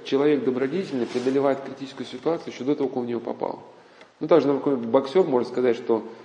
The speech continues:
выигрывает поединок ещё вот за пять-десять лет до этого поединка, да? Когда вот он начал вдумчиво тренироваться.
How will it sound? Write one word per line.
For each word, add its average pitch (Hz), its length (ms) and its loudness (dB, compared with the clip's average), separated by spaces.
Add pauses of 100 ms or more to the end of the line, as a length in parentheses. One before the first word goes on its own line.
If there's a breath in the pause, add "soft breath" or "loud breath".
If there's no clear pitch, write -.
(580 loud breath)
выигрывает 139 560 4
поединок 139 460 0
ещё 131 240 -2
вот 123 320 0 (260)
за 113 480 0 (240)
пять-десять 143 400 0
лет 135 140 0
до 123 80 0
этого 120 180 -2
поединка, 110 460 -6
да? 139 300 -4 (440)
Когда 107 320 0
вот 139 220 0
он 120 100 -6
начал 120 260 -4
вдумчиво 113 340 -4
тренироваться. 110 680 -4